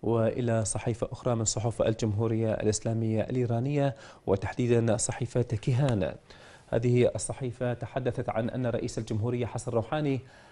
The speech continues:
أكد بأن الجمهورية الإسلامية في إيران لا تنوي الاعتداء على أي دولة جارة، مشددا على أن الأنشطة الصاروخية والإيرانية دفاعية بحتة.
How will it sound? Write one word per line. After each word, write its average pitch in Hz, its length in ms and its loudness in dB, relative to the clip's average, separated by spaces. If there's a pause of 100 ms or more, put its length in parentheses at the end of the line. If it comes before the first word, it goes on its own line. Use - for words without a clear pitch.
(140)
أكد 139 440 2
بأن 127 300 0
الجمهورية 123 680 0
الإسلامية 127 500 0
في 117 200 -2
إيران 143 440 2 (380)
لا 208 120 6
تنوي 147 460 0
الاعتداء 123 400 2
على 123 200 -2
أي 139 280 0
دولة 135 340 2
جارة، 135 340 0 (440)
مشددا 113 680 2
على 104 180 0
أن 135 280 0
الأنشطة 113 540 0
الصاروخية 131 680 0
والإيرانية 123 720 0 (300)
دفاعية 147 520 0
بحتة. 120 360 0